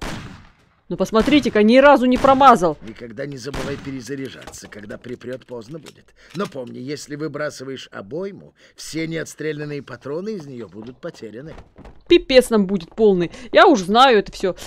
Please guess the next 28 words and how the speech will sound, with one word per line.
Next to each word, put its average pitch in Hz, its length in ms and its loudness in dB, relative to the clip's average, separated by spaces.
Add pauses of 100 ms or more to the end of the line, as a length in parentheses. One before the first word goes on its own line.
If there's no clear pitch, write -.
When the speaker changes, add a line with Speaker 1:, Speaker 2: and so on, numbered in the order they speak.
(240)
Speaker 1:
Сейчас 226 140 -2
скажет: 269 220 4
"А 320 60 8
нахрен 349 320 8
всё 285 220 0
знает, 311 340 6
знает 285 380 6
и 262 60 2
в 214 200 -4
обучение 247 480 4
пришла". 208 340 2
Да 196 120 0
просто - 320 -4
так 185 120 -6
попонтоваться, 202 680 2
типа, - 180 -12
что - 200 -8
вот 214 120 -8
я 165 280 0
всё 180 180 -4
знаю. 202 500 -4 (1600)
Перезарядить, 269 720 6
так, 294 420 10
перезарядить. 269 800 2 (1600)
Пи-, 202 80 -2
ну 196 120 4
перезаряжай, 226 580 6
Анджела. 175 400 2